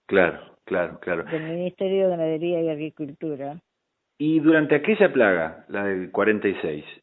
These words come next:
Speaker 1: eh, y las posteriores, digamos, ¿no? ¿Qué, qué dejó como experiencia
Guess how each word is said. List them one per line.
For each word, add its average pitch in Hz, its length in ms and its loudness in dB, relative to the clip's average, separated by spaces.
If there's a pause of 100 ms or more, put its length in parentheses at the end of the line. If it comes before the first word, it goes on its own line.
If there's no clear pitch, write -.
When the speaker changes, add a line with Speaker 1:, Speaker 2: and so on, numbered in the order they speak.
(120)
Speaker 1:
eh, 113 240 -6
y 120 100 0
las 110 160 2
posteriores, 95 720 0
digamos, 82 320 -4
¿no? 120 120 -6
¿Qué, 123 180 -4
qué 180 140 6
dejó 160 300 6
como 123 180 0
experiencia 95 520 -2